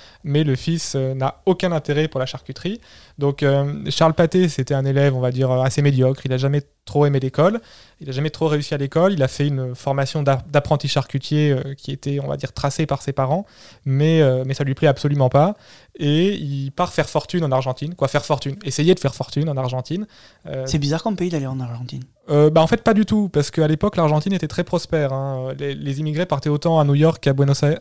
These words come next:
Speaker 1: euh, Buenos Aires. Et l-, l'Argentine est un des pays les plus riches du monde. Et, euh, et ensuite, euh, le, l'Argentine a connu une série de crises, euh, successives. Et c-, c'est aujourd'hui un pays, on va, pas un pays pauvre, mais un pays, euh,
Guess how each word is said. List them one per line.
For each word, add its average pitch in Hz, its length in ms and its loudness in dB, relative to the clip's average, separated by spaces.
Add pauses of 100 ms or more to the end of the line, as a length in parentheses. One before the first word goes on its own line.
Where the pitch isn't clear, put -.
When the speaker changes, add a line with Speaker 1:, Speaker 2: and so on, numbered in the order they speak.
Speaker 1:
euh, 135 180 2
Buenos 135 300 0
Aires. 175 180 -4 (500)
Et 139 640 -2
l-, 147 200 -6
l'Argentine 156 380 0
est 151 120 2
un 143 260 2
des 143 100 0
pays 156 160 -2
les 151 100 0
plus 147 140 -4
riches 139 200 0
du 139 80 0
monde. 151 440 -2
Et, 131 200 -4
euh, 135 160 -6
et 143 120 -4
ensuite, 165 500 -4
euh, 135 260 0 (480)
le, 131 320 0
l'Argentine 131 460 0
a 135 60 2
connu 139 200 -2
une 135 80 0
série 139 300 -2
de 123 220 0
crises, 147 480 2
euh, 139 480 -4 (120)
successives. 139 680 -8
Et 135 240 -6
c-, 175 200 -16
c'est - 240 -8
aujourd'hui 131 320 2
un 131 100 2
pays, 135 300 0
on 127 80 -4
va, 127 100 -8 (320)
pas 131 100 -2
un 135 60 0
pays 143 160 -4
pauvre, 165 260 2
mais 135 80 -4
un 131 60 -4
pays, 139 300 -4
euh, 131 100 -4